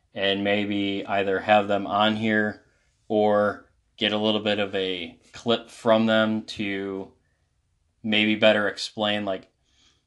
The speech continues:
things that I wanna know, honestly, is, like, how it started, why it started, um,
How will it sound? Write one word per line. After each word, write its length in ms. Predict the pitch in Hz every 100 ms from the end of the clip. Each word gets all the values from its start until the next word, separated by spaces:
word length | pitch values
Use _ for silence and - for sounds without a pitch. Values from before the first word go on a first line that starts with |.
| _ _ _ _ _ _
things 280 | - 131 123
that 100 | 113
I 160 | 110 113
wanna 260 | 113 110
know, 320 | 107 107 107
honestly, 540 | 104 104 104 - 110 104
is, 180 | 98 101
like, 320 | 95 92 _ _ _ _ _ _ _ _
how 280 | - 117 135
it 100 | 131
started, 520 | - 110 107 107 - -
why 380 | 95 95 107
it 120 | 110 -
started, 640 | - 107 98 98 98 98 - _ _ _ _ _ _ _ -
um, 640 | 98 95 90 87 87